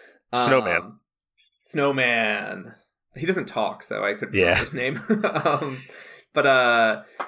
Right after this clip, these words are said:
Speaker 2: that, those two characters are people of color. Assad
Speaker 1: Yeah.
Speaker 2: is,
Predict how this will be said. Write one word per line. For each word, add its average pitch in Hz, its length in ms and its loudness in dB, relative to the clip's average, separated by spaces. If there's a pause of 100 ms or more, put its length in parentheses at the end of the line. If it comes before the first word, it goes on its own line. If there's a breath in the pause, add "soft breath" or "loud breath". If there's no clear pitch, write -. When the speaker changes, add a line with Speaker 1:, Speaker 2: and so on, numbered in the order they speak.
(120)
Speaker 2:
that, 131 300 0
those 185 280 0
two 156 120 -6
characters 107 800 0
are 107 400 2
people 127 240 -4
of 165 60 -4
color. - 440 -2
Assad 104 360 0
Speaker 1:
Yeah. 95 160 4
Speaker 2:
is, 104 600 -4